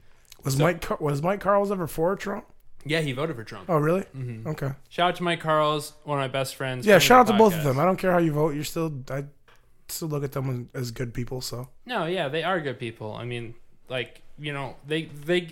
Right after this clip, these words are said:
Speaker 2: I, th-, I feel like they get it, and I feel like we all are on, like, it's not them that, that the Democrats are against. It's not the people that vote Republican that people are against. We're about, we're against the people that have these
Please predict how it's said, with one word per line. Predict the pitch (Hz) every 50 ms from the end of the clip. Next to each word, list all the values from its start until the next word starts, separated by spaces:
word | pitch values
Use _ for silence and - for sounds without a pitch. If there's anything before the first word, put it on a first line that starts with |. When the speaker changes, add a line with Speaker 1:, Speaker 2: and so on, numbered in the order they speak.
| -
Speaker 2:
I, | - 156
th-, | 156 - -
I | 185 185
feel | 185 - 254
like | 226 190 -
they | - 180 175
get | 165 - 160 156 156
it, | 156 147 -
and | 156 156
I | 160
feel | 151 - 196
like | 190 170
we | 165 135
all | 113 120 139 147 151 147 147 143 143 131 - - - - - - -
are | - 139 139 135
on, | 135 143 143 117 - - - - - - - -
like, | 170 175 170 - - - - - -
it's | 165 160 -
not | 247 277 - 156 147
them | 156 165 190 180 175
that, | 160 143 131 120 - - - - - - - - - 147
that | 151 151 147 143 139 - 143
the | 147 147
Democrats | 135 139 139 143 147 143 131 - 139 131 127 123 -
are | 120 120 113
against. | 110 101 117 110 101 92 90
It's | 107 107 -
not | 151 139 120
the | 123
people | 120 - 139 131 127 123 123
that | 123 101 107
vote | 120 123 117 117 113 104 - - - -
Republican | - 143 127 123 131 123 113 113 110 - 110 101 101 98 - -
that | 120 117 110
people | 120 131 127 117 110
are | 110 107
against. | 104 107 110 104 107 - -
We're | 139 143 151
about, | 151 160 170 175 165 -
we're | 156 170 190
against | 185 165 165 165 175 175 -
the | - 147
people | 135 - 160 156 - 156 143 135
that | 127 123 117 113 - - _ _ - - _ _ _ _ _ _ _ _ - _ _ _ _ _ _ _ _ - _ -
have | - - - 156 139 143 139 135
these | 139 131 123 117 113 - - - -